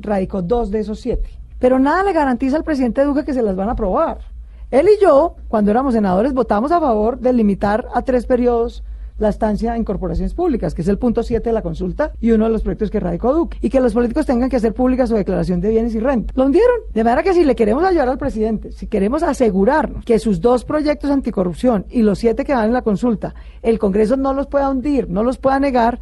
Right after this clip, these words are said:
tenemos que ir más de doce millones de colombianos a votar el veintiséis de agosto siete veces sí, porque esa es la única manera en la que obligamos al Congreso a que en máximo un año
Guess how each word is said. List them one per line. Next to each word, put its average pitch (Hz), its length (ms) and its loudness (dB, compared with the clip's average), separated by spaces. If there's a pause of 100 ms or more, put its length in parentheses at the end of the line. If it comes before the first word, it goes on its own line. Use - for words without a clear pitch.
(340)
tenemos 214 340 2
que 247 80 2
ir 233 100 4
más 247 160 2
de 240 120 4
doce 240 240 4
millones 208 280 2
de 226 60 2
colombianos 190 440 0
a 226 40 4
votar 196 280 2
el 208 60 2
veintiséis 185 400 0
de 190 60 0
agosto 208 420 0 (220)
siete 226 320 2
veces 226 240 2
sí, 302 260 -2 (480)
porque 220 280 2
esa 220 100 2
es 285 80 2
la 294 100 4
única 320 260 2
manera 214 300 2
en 233 80 0
la 247 80 2
que 220 140 0
obligamos 196 440 2
al 247 120 0
Congreso 180 400 0
a - 20 0
que 226 140 0
en 185 100 2
máximo 220 400 -2
un 294 140 0
año 240 320 0